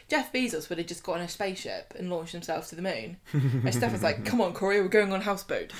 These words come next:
Speaker 2: We're gonna, we're gonna straddle this massive rocket and then blast ourselves into the oblivion. Oh, somebody's bought it, Kevin. <laughs> What?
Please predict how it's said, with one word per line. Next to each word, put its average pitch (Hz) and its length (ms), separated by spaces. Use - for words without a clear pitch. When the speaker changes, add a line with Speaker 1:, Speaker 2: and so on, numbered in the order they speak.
Speaker 2:
We're 135 80
gonna, 120 300
we're 120 80
gonna 110 160
straddle 120 580
this 110 180
massive 107 440
rocket 92 520
and 87 120
then 87 180
blast 98 460
ourselves 90 400
into 90 160
the 95 160
oblivion. 87 420
Oh, 131 240
somebody's 131 440
bought 120 440
it, 80 220
Kevin. 104 560
<laughs> - 40
What? - 440